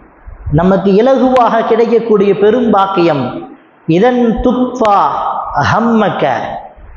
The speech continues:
நீ அப்படி ஒரு வேளை ஸலவாத்தை சொல்லிக்கொண்டே இருந்தால் உன்னுடைய கவலை நீங்கும். நான்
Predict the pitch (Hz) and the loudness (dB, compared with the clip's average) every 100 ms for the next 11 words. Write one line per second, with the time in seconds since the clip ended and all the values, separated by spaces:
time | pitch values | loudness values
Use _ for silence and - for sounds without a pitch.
0 | - 165 196 190 190 196 190 185 226 254 | -4 0 0 0 2 2 4 4 2 2
1 | 247 226 202 214 240 233 - 214 - 247 | 0 -2 -2 0 0 0 0 -2 0 0
2 | 262 233 247 240 226 233 214 190 180 160 | 0 0 0 0 2 2 2 0 0 0
3 | 156 147 123 - - - - - _ _ | 0 0 -4 -6 -8 -12 -16 -20 _ _
4 | _ 143 156 156 156 156 156 196 233 240 | _ 0 2 2 2 0 0 -2 0 0
5 | 220 196 185 196 185 185 170 143 131 101 | 0 0 0 2 2 2 0 0 -2 -4
6 | - - | -10 -14